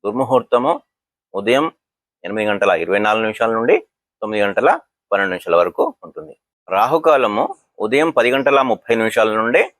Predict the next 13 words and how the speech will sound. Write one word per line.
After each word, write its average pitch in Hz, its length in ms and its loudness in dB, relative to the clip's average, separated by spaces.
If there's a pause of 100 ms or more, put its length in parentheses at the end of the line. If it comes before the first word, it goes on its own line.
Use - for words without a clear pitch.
(440)
పన్నెండు 107 220 0
గంటల 101 240 2
వరకు 90 220 2 (100)
గంటన్నర 113 380 0
పాటు 98 320 0 (540)
ఉంటుంది. 107 400 -2 (400)
ఆ 101 60 -8
తర్వాత 113 440 0 (580)
యమగండము 120 580 2 (960)
సాయంత్రం 156 480 0
మూడు 127 180 4
గంటల 107 340 2
నుండి 107 260 2